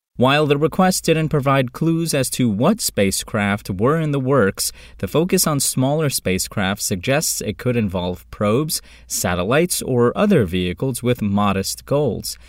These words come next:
You won't see this power human trips to Mars. All the same, it's clear the D O D is frustrated by the limitations of existing spacecraft engines and wants a fast track to more powerful designs.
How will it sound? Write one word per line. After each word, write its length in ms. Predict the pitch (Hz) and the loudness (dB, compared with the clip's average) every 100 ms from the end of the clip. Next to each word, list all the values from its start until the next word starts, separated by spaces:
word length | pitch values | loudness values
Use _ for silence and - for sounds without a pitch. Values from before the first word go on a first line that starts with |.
| - - | -16 0
You 100 | 165 | 4
won't 160 | 269 | 4
see 140 | 254 233 | 4 2
this 160 | 175 | 0
power 320 | - 175 147 127 | 2 2 4 4
human 300 | 156 143 101 | 2 2 0
trips 300 | - 87 - | -2 -4 -4
to 100 | 92 | -4
Mars. 420 | 90 87 101 - - - - | -2 -2 -4 -6 -14 -10 0
All 200 | 98 87 | 0 2
the 100 | 92 | 0
same, 360 | 131 123 120 - | 2 2 2 0
it's 240 | 143 - | -2 -2
clear 320 | - 131 131 | 0 2 2
the 120 | 110 | 2
D 200 | 101 117 | 0 2
O 120 | 107 98 | 2 0
D 280 | 113 117 - | 0 0 0
is 240 | 120 139 | -2 -2
frustrated 760 | - - 139 - - 127 98 87 | -4 -4 -4 -4 0 0 2 0
by 140 | 101 | -2
the 120 | 95 98 | -2 -2
limitations 640 | 101 90 - 127 - 104 | -2 -4 -4 -4 -4 -4
of 100 | 92 | -4
existing 540 | 98 87 120 160 165 123 | -6 -4 -6 -4 -4 -4
spacecraft 640 | - 95 - - 87 - | -2 -2 -2 -4 -6 -4
engines 460 | 120 117 95 95 - - - - | -2 0 -2 -4 -8 -16 -14 -2
and 100 | 120 | 0
wants 240 | 147 240 | 2 2
a 60 | 208 | -2
fast 400 | - 139 139 - | -2 -2 0 -2
track 300 | 110 87 90 | -4 -4 -4
to 120 | - | 0
more 300 | 110 90 87 | 0 0 -4
powerful 560 | - 190 165 101 - 95 | -6 -4 -2 -2 -4 -4
designs. 680 | 95 85 85 87 - - | -4 -4 -8 -10 -14 -16